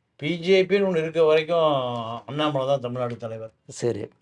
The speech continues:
Speaker 1: அண்ணாமலை விட்டு அந்த அரசியல் பண்றதுக்கு யாரும் இல்ல.
Speaker 2: ம்.
Speaker 1: ஆமா. அதே போல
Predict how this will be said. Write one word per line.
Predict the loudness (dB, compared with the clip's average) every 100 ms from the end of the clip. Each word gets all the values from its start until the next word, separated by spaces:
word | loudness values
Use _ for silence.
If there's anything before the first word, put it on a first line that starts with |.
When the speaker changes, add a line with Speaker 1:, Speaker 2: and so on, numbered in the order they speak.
| -10
Speaker 1:
அண்ணாமலை | -4 -2 2 0
விட்டு | 0 -2
அந்த | -2
அரசியல் | -4 -4 -8
பண்றதுக்கு | -8 -8 -8
யாரும் | -6 -2 -2 -4
இல்ல. | -12 -14 -18 _
Speaker 2:
ம். | -8 -6 -6 -12 _ _ _
Speaker 1:
ஆமா. | -6 -6 -8 -16 _
அதே | -2 4 4
போல | 6 6 8 6 4